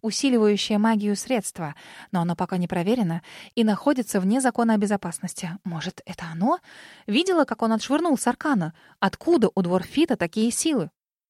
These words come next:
Я пожала плечами, совершенно не зная, что на это ответить. Разве что глубокомысленное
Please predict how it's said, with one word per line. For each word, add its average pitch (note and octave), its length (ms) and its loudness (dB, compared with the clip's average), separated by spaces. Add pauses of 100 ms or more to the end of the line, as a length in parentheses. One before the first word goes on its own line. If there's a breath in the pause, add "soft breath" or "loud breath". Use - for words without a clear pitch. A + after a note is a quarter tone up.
Я G3 140 2
пожала A3+ 300 -2
плечами, G3+ 500 -4
совершенно G#3+ 500 -4
не G3 160 0
зная, A#3 320 0
что B3+ 220 -4
на B3+ 160 -2
это A3 180 -2
ответить. F#3 520 -8 (120)
Разве A#3 340 4
что A3+ 200 -2
глубокомысленное A3 1000 -2